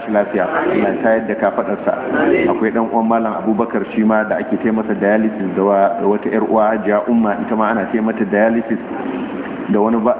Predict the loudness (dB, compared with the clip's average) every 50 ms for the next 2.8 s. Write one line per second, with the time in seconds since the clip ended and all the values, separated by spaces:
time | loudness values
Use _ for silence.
0 | -2 -2 2 2 4 4 2 0 -4 -6 -4 0 0 0 0 -2 -4 -2 -2 0
1 | 2 2 2 2 2 0 0 0 0 2 2 4 4 4 2 2 0 0 0 0
2 | 0 2 0 0 0 0 -2 -2 -2 0 0 2 0 0 -2